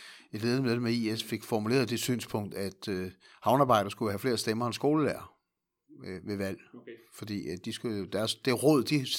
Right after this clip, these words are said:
Speaker 1: sad i, det var jo rådsdemokrati, det skulle være. Det råd, de sad i, skulle have, altså havnearbejdernes råd skulle have større magt end skolelærernes råd.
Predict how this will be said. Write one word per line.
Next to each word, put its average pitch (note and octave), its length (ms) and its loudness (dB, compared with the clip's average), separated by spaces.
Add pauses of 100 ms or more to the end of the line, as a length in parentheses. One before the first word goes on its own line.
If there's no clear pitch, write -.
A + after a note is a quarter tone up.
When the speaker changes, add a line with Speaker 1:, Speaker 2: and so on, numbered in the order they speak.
(120)
Speaker 1:
sad A#2 280 2
i, G#2 300 -12
det A2 120 -6
var A2+ 60 -4
jo G#2 80 -2
rådsdemokrati, G#2+ 680 -4
det - 160 -16
skulle G2+ 200 -12
være. G2 80 -8
Det A2+ 220 -8
råd, B2 140 0
de B2 200 -8
sad G#2+ 180 -2
i, G2+ 80 -4
skulle G2 240 -8
have, F#2 160 -8
altså G#2 180 -10
havnearbejdernes G#2 640 -2
råd G#2 120 -4
skulle F#2+ 200 -6
have F#2+ 80 -6
større G#2+ 220 -4
magt F#2 220 -4
end G2 80 -10
skolelærernes A2+ 560 -4
råd. D#2 180 -14